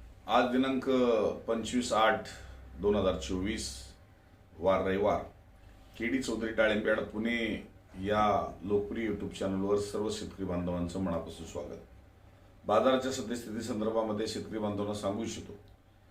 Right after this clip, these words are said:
की बऱ्यापैकी अनेकांचे फोन चालू झालेले आहेत की बाजार मंदी झालेत का,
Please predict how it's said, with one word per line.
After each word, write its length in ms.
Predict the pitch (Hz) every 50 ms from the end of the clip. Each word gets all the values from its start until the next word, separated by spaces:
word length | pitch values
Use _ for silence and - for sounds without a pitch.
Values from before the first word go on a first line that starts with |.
| - - - - - -
की 60 | 82
बऱ्यापैकी 640 | 82 101 107 117 117 - 110 110 95 104 117 120 117 107 101 - - - - - -
अनेकांचे 560 | - 101 110 113 107 107 113 110 107 - 120
फोन 260 | 98 - 113 107 104 98
चालू 280 | 104 98 95 101 98
झालेले 300 | 90 90 85 82 80 80
आहेत 200 | 82 82 - - - - - _ - - - _ - - - - - - - - - -
की 80 | - 104
बाजार 500 | 107 101 98 101 110 110 110 110 - - - - 92
मंदी 360 | 101 107 110 107 104 113 104
झालेत 340 | 90 90 87 85 82 80 - - -
का, 140 | 76 -